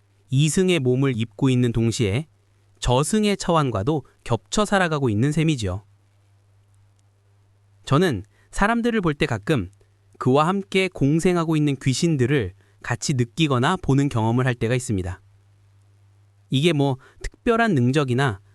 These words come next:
도력이 세서 그런 게 아닙니다. 마음이 맑아지면 여러분도 충분히 느끼고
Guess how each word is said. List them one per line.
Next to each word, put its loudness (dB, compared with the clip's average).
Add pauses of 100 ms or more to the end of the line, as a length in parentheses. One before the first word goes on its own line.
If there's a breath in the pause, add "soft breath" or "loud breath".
(120)
도력이 2
세서 0
그런 0
게 -4
아닙니다. -2 (1000)
마음이 4
맑아지면 0 (400)
여러분도 2
충분히 0
느끼고 0